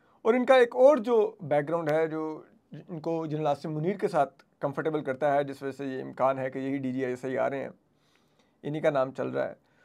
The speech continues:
तो वो ये है कि ये भी ओटीएस ऑफिसर हैं। ये लॉन्ग कोर्स वाले ऑफिसर नहीं हैं, ये ओटीएस ऑफिसर हैं। और तो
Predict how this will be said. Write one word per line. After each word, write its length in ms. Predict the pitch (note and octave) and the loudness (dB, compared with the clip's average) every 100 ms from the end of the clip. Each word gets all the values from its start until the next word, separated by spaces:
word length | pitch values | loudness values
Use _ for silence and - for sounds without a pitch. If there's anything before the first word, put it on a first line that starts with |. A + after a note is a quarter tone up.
| _ - | _ -6
तो 60 | |
वो 80 | G#3 | -2
ये 160 | A3+ C4 | 2 4
है 80 | C#4 | 4
कि 100 | C4 | 2
ये 140 | B3+ | 0
भी 220 | B3+ C4+ - _ _ | 0 -4 -8 _ _
ओटीएस 560 | G3+ G3 G#3 G3 - _ _ _ _ _ - | 2 4 2 0 -2 _ _ _ _ _ -6
ऑफिसर 400 | C#3 C#3 C#3 C#3 | -4 -6 -10 -14
हैं। 100 | C#3 - _ _ _ D3+ | -16 -20 _ _ _ -4
ये 340 | E3 E3 E3 - _ _ _ _ _ D3 | -2 -2 -6 -12 _ _ _ _ _ 0
लॉन्ग 300 | D#3 E3 D#3 | 2 2 0
कोर्स 320 | D#3 D3 C#3+ | -4 -4 -4
वाले 140 | C#3 | -2
ऑफिसर 360 | C3 C3 B2+ C#3 | -2 -4 -12 -10
नहीं 200 | D3 F3+ | -8 -8
हैं, 160 | F3+ | -10
ये 160 | - D#3+ | -8 -6
ओटीएस 480 | - D3 F3+ F3+ - | -4 -4 -4 -4 -6
ऑफिसर 400 | C3+ C3 C3+ A3 | -8 -8 -6 -6
हैं। 160 | A3+ - _ _ _ _ _ _ _ _ | -6 -12 _ _ _ _ _ _ _ _
और 800 | C3+ C3+ C3 C3+ C3+ C3+ C3+ C3+ | 0 2 4 2 0 -2 -4 -8
तो 240 | B2+ B2+ | -12 -18